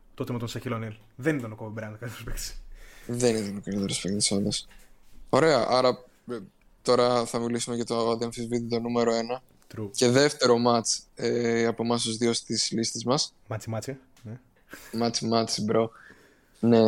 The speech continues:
Speaker 2: ο, ο Γιάννης Αντετοκούμπο είναι ο καλύτερος παίκτης στον κόσμο. Δεν είναι περίεργο να το λες πλέον. Και, ναι, τα κάνει όλα και συμφέρει αυτός ο άνθρωπος. Είναι... Για αρχή ξέρεις ότι είναι πάντα εκεί αυτός. Ωραία. Είναι το αντίθετο του Irving. Είναι εκεί.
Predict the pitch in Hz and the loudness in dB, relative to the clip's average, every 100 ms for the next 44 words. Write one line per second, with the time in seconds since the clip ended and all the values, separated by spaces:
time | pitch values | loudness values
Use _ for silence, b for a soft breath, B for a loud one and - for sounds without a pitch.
0 | - 135 131 135 135 156 165 143 127 135 | 4 4 6 6 6 4 4 2 4 6
1 | 135 131 127 127 120 120 123 107 110 110 | 6 6 4 4 2 -2 -2 -2 2 2
2 | 107 107 _ _ _ _ - 107 117 131 | 0 -10 _ _ _ _ -6 0 4 4
3 | 139 131 120 123 117 113 110 107 110 110 | 2 4 6 6 4 0 -4 -6 -8 -6
4 | 107 107 147 165 _ _ _ _ _ _ | -4 -2 -4 -8 _ _ _ _ _ _
5 | _ _ _ _ 165 - _ - 113 110 | _ _ _ _ -20 -20 _ -6 -2 0
6 | 110 110 110 110 110 98 165 135 - 120 | 0 -2 -2 -2 -2 -2 0 0 0 0
7 | 131 131 127 117 - 110 113 110 107 104 | 2 2 2 -2 -6 0 2 2 0 -2
8 | 107 110 120 131 127 - _ _ _ _ | -2 -2 -2 -2 -4 -12 _ _ _ _
9 | _ _ - 123 127 120 107 - - 123 | _ _ 2 6 6 6 0 -8 -2 4
10 | 120 110 165 - 147 147 139 139 - 117 | 4 4 0 4 4 4 2 0 2 2
11 | 117 107 104 104 - 101 - - 107 104 | 4 2 0 -2 -2 -6 -6 -6 0 2
12 | 107 101 127 135 127 120 123 120 120 117 | 2 2 0 2 2 2 0 -2 4 4
13 | 104 107 - 120 123 123 127 127 120 113 | 2 -4 -2 0 0 2 4 4 2 -4
14 | - - 104 | -6 -4 -6